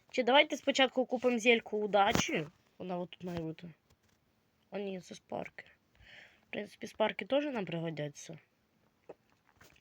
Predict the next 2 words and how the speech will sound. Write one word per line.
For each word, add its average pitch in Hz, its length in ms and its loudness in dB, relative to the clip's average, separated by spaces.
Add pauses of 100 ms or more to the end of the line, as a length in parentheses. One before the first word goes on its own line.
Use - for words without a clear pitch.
(2000)
От, 165 300 -10
удачі. 180 360 -10